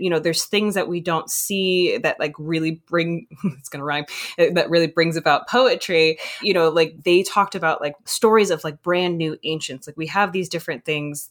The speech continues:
like, these older stories that we kind of hold and revere in terms of, like, former artistry,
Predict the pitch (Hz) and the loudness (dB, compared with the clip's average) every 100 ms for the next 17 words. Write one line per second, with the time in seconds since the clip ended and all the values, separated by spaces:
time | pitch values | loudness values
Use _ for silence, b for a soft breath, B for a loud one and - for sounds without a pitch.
0 | - 147 139 151 147 - B B B 202 | -8 -8 -8 -8 -10 -10 B B B -2
1 | 208 196 190 - 175 170 165 160 165 - | 0 2 0 0 2 4 4 2 -4 -2
2 | 160 156 147 - 160 151 - 175 165 160 | -2 -2 -4 -6 -8 -8 -4 0 2 2
3 | 151 147 151 143 160 151 147 147 - 156 | -4 -4 -6 -4 -4 -2 0 -2 -6 -8
4 | - 160 151 147 135 131 - 165 165 156 | -10 -10 -12 -10 -10 -10 -8 -4 -2 -4
5 | - 156 156 156 156 139 143 | -4 -4 -2 -6 -6 -8 -8